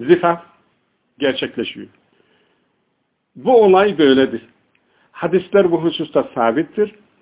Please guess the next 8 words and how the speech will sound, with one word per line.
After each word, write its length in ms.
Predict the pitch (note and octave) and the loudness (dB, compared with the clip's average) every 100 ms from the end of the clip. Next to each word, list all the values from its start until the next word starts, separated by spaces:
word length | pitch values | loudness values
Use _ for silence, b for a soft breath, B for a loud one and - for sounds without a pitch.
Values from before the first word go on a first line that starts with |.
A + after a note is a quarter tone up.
| _ _ _ _ _ _ _ | _ _ _ _ _ _ _
kardeşlerim. 640 | - C3+ C3+ - C#3+ G3 A#3 b b b b - | -6 -4 -4 -2 -2 -2 -8 b b b b -6
Ve 360 | D3+ F#3+ D#3+ - A#2 | 2 2 2 -4 -4
dokuz 460 | D3 D3+ A3+ G#3+ B2+ | -2 -2 -2 -4 0
yaş 260 | C3 F#3+ G3+ - - _ _ _ _ _ _ _ | 0 0 -4 -10 -16 _ _ _ _ _ _ _
hem 360 | F#3 G3+ D#3+ - _ _ _ _ _ _ _ _ _ _ _ _ _ _ _ _ | -4 -4 -4 -12 _ _ _ _ _ _ _ _ _ _ _ _ _ _ _ _
o 180 | G3+ F#3 | 0 2
bölgede, 400 | D#3+ A#2 G#2 G2+ | 0 0 -8 -8
yani 420 | G2 C#3 B2 A2 | -4 -4 -4 -8